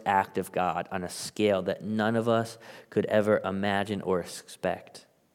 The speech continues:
which is why these two men couldn't imagine or expect the resurrected Jesus Christ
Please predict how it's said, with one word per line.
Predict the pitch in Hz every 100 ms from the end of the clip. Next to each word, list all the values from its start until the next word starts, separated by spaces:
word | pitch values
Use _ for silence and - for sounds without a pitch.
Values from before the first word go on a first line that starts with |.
| _ _ - - -
which | 127
is | 135 123
why | 123 131 131 123
these | 113 110
two | - 120
men | 113 110 113 107
couldn't | - 117 117
imagine | 101 101 101 101 98 107 98
or | 92 92
expect | - - 98 95 - -
the | 98
resurrected | 95 95 95 95 95 - 90 -
Jesus | 92 87 90
Christ | - 90 87 87 -